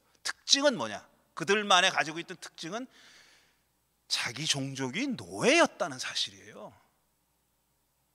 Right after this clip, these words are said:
야훼를 노예였던 자기들을 해방시켜준 신이라고 믿었어요. 자기 종족 신은 확실합니다.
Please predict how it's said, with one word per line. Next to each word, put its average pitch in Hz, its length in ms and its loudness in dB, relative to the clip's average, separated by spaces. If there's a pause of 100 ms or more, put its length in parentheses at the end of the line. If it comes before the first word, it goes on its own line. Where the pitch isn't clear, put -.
(2000)
야훼를 175 640 4 (760)
노예였던 262 960 8
자기들을 220 640 -2
해방시켜준 226 920 -4
신이라고 180 400 -6
믿었어요. - 340 -16 (280)
자기 226 260 0
종족 165 400 -2
신은 233 240 0
확실합니다. 196 560 -4